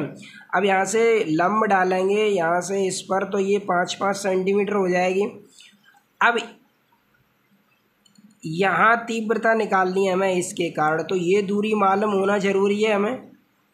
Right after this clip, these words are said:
ये दूरी मालूम होना ज़रूरी है। तो देखो बेटा, समकोण त्रिभुज ले लेंगे एबीडी में, तो एबीडी में लेके आएंगे तो ये नाइंटी अंश का एंगल होगा, नाइंटी अंश के एंगल के सामने की भुजा कर्ण होगी,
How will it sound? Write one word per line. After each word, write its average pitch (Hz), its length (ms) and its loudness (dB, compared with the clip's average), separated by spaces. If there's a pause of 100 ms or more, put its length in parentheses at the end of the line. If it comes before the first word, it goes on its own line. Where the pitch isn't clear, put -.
(220)
ये 151 200 -2
दूरी 185 260 0
मालूम 190 320 0
होना 180 260 2 (300)
ज़रूरी 185 420 0
है। 202 140 2 (520)
तो 160 60 -8
देखो 202 140 -2
बेटा, 226 180 2
समकोण 180 560 -2
त्रिभुज 202 380 -2
ले 190 180 -2
लेंगे 185 300 0
एबीडी 185 1040 0
में, 147 260 -4 (440)
तो 147 100 -4 (120)
एबीडी 190 440 0
में 202 120 0
लेके 190 240 -2
आएंगे 190 220 0
तो 202 160 -2
ये 196 280 2
नाइंटी 185 480 0
अंश 196 180 0
का 196 120 -2
एंगल 196 360 0
होगा, 196 240 0
नाइंटी 185 400 0
अंश 190 160 -4
के 196 100 -2
एंगल 185 340 0
के 196 120 -4
सामने 175 360 -2
की 190 100 0
भुजा 180 200 0 (100)
कर्ण 180 260 2
होगी, 180 280 0